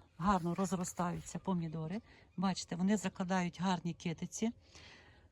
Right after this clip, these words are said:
Ну і тепер саме головне — дати їм можливість, щоб оці томати визріли, щоб вони почервоніли. Для цього потрібно прищипнути точку росту помідорів,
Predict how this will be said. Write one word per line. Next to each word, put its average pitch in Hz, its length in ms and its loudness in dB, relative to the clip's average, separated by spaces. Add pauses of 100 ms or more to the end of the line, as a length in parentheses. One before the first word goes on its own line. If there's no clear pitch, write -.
(840)
Ну 247 120 6
і 240 120 2
тепер 214 340 4
саме 202 300 4
головне — 196 520 4 (420)
дати 214 320 6
їм 190 200 6
можливість, 175 760 0
щоб 185 360 0
оці 196 380 2
томати 190 600 4
визріли, 160 560 4
щоб 180 340 0
вони 190 200 4
почервоніли. 175 720 2 (460)
Для 208 100 6
цього 277 340 4
потрібно 220 560 4 (320)
прищипнути 220 800 4
точку 202 440 2
росту 196 280 0
помідорів, 160 540 2